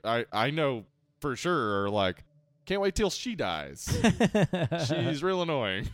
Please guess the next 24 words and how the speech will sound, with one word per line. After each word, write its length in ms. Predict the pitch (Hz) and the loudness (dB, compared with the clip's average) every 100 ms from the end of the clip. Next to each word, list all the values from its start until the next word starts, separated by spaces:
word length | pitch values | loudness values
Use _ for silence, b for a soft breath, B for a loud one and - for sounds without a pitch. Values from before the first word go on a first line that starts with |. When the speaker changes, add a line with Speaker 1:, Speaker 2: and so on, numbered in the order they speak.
| - | -8
Speaker 1:
<laughs> 420 | - - _ - | -10 -10 _ -4
Speaker 2:
I'm 80 | 202 | 2
also 260 | 339 302 | 2 4
glad 280 | 233 175 175 | 2 2 2
that 120 | 175 | 0
they 140 | 156 147 | 0 2
didn't 500 | 131 151 156 165 135 | 2 2 2 0 -2
do 280 | 139 143 143 | 2 4 2
the 520 | 135 131 127 123 123 | 0 -2 -2 -2 -4
partial 540 | - 143 156 131 143 135 | -2 -2 0 0 0 0
black 400 | 120 131 143 139 | -2 -4 -4 -4
and 180 | 135 120 | -4 -4
white 460 | 117 123 135 143 - | -4 -4 -6 -8 -8
idea 580 | 147 139 147 156 160 156 | -6 -6 -4 -4 -4 -4
that 260 | 143 139 147 | -4 -6 -2
Speaker 1:
Yeah. 320 | 226 226 196 | 0 2 2
Speaker 2:
Savini 80 | 156 | 0
had. 440 | 156 156 160 160 165 | -4 -4 -4 -6 -8
Speaker 1:
Savini 220 | 180 190 | -8 -4
Speaker 2:
Like, 180 | 131 208 | -4 -4
Speaker 1:
had 140 | 214 | -4
the 40 | |
Speaker 2:
fucking 200 | 151 147 | -2 -2
Speaker 1:
idea. 680 | 135 131 - 151 151 139 139 | -2 -4 -4 -6 -4 -4 -6